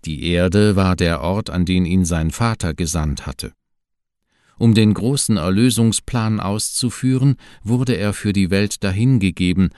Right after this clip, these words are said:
damit sie leben möge. Nun war er im Begriff, sein Werk für die gefallene Menschheit zu vollenden. Doch er durfte nicht überheblich sein und sich in Gefahr bringen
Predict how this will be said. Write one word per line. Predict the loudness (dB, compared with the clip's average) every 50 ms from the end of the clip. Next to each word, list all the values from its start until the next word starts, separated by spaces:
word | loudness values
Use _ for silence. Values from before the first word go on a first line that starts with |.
| _ _ -8 -4
damit | -2 0 0 0 0 -2
sie | -4 -2 0 0 2
leben | 2 2 2 2 2 2 2 0 0 0 0
möge. | -2 -2 -4 -6 -8 -10 -12 _ _ _ _ _ _ _ _ _ _ _ _ _ _ _ _ _ _ _ _ _ _ _ _ _ _ _ -20 -20 -20 -14 -2 4
Nun | 6 6 6 6 6 4
war | 2 0 -2
er | -2 -2 0
im | 0 2
Begriff, | 2 0 0 0 -2 -2 -2 -4 -6 -10
sein | -8 -4 0 2 2 2 2 2
Werk | 2 0 0 -2 -4 -6
für | -4 -2 -2 0
die | 0 -2
gefallene | -2 -2 -4 -4 -4 -4 -2 0 2 2 4 4
Menschheit | 4 2 2 0 -2 -2 -4 -6 -6 -6 -6 -6 -8 -10
zu | -12 -8 -6 -6 -6 -6
vollenden. | -6 -4 -6 -4 -4 -4 -6 -6 -6 -6 -8 -12 -16 -16 _ _ _ _ _ _ _ _ _ _ _ _ _ _ _ -20 -20 -20 -20 -20 -10 -6
Doch | -4 -4 -4 -4
er | -6 -6
durfte | -4 -4 -4 -4 -4 -2 0 2
nicht | 2 2 0 -2
überheblich | -4 -4 -2 -2 -2 -2 0 0 -2 -2 -2 -4 -4 -4 -4 -4
sein | -4 -4 -2 -2 0 0 0 0
und | 0 0 -2 -2
sich | -2 -2 -4 -4
in | -2 -2 -2
Gefahr | -2 -2 -2 -4 -4 -2 -2 -2 -2
bringen | -2 -2 0 0 2 2 2 0 0 -4